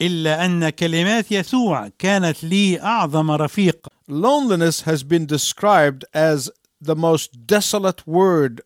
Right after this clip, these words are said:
Speaker 2: known to man.
Speaker 1: الوحشة وصفت بأنها أكثر الكلمات المعروفة للإنسان التي تعبر عن الكآبة واليأس.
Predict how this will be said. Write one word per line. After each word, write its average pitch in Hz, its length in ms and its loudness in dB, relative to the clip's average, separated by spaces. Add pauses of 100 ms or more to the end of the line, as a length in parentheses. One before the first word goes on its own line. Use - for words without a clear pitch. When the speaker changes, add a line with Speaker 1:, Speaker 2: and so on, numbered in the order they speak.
Speaker 2:
known 160 480 0
to 165 100 -2
man. 120 520 -6 (340)
Speaker 1:
الوحشة 220 960 0
وصفت 220 500 0
بأنها 190 680 0
أكثر 220 460 0
الكلمات 202 680 0
المعروفة 190 680 0
للإنسان 180 1000 -2 (480)
التي 185 380 0
تعبر 185 680 0
عن 175 220 0
الكآبة 175 800 0
واليأس. 151 720 -2